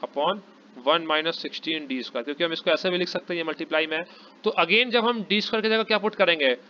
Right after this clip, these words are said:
अ, minus of a square, तो ये क्या हो जाएगा? इसको हम next page में ले लेता हूँ। यहाँ से हो जाएगा वन प्लस फ़ोर डी, वन प्लस फ़ोर डी, और ऊपर में है cos of two x minus one, upon में क्या था?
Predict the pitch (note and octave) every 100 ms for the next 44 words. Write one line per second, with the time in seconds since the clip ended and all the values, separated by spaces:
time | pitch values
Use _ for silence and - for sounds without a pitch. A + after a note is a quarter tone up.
0 | - - C#3+ D3 C#3+ D3+ F#3 G#3+ G#3+ G#3+
1 | F#3+ G3 - D#3+ B2 - - - - E3+
2 | F3+ G#3+ G3 E3 D#3 D3+ F3 D3+ E3 -
3 | E3+ E3 D3+ D3 E3+ G3+ - - - -
4 | _ - D3 E3 D#3 D#3 D#3+ C#3 F3 G3
5 | F3 D#3+ - D3 C#3 C3+ G3 G3+ - -
6 | - - - - B2 D#3+ G3 G3 E3 D#3
7 | D3+ - D3 C#3+ C#3 F#3+ G#3 - - C3+
8 | C3 C#3+ E3+ F3 F3 F3 F#3 F3+ - D#3+
9 | F3+ F#3 F#3 F3+ - - D#3+ E3 E3 -
10 | D3+ C#3 C3+ C3 B2+ C#3 F3+ F#3+ - -
11 | - C#3+ C3+ D#3+ F#3 G3+ G3 G3 F#3 G#3+